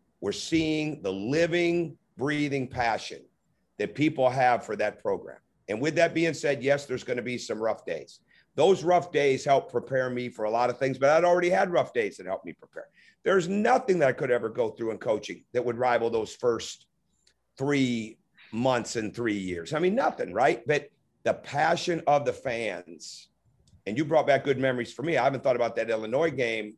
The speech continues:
you know, going up in the crowd forever, right? Because there was just,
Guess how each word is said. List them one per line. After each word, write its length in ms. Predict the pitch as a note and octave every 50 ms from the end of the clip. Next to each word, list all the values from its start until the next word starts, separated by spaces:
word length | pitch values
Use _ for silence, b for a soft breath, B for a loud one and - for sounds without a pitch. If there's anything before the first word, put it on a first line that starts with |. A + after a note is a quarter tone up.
| _ _ -
you 100 | A2+ A#2
know, 60 | A2
going 220 | A#2 B2 B2 A#2+
up 120 | A2+ G2+ G#2+
in 60 | G#2+
the 60 | G#2
crowd 460 | - - C#3+ D#3 E3 D3+ B2+ G2 -
forever, 480 | G#2+ G#2+ A2+ C#3 E3+ D#3+ A2 - - _ _ _ _ -
right? 300 | G2+ G#2 A#2 C3 C3 -
Because 400 | - A2+ - - C#3 B2 - A#2+ A2+ - _ _ _ _ _ _ _ _ _ _ _ -
there 140 | A2 C#3 D3
was 120 | D3 A#2+
just, 320 | - A2+ - - - -